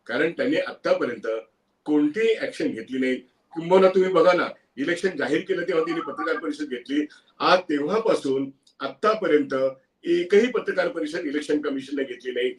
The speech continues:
एकही स्टेटमेंट त्यांनी इश्यू केलं नाही. आणि विचार करा, दोन हजार एकोणीस ते दोन हजार चोवीस पर्यंत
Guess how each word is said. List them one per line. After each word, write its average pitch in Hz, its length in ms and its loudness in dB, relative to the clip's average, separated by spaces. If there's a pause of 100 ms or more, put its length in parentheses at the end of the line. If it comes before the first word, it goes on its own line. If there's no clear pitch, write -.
(320)
एकही 196 460 4
स्टेटमेंट 180 480 -6
त्यांनी 165 200 -2
इश्यू 147 220 -8
केलं 131 240 -4
नाही. 139 200 -2 (220)
आणि 175 120 -2
विचार 190 320 0
करा, 165 300 -2
दोन 147 120 0
हजार 156 140 0
एकोणीस 190 420 -4
ते 190 60 0
दोन 175 100 -6
हजार 170 120 -2
चोवीस 151 300 -4
पर्यंत 131 320 -6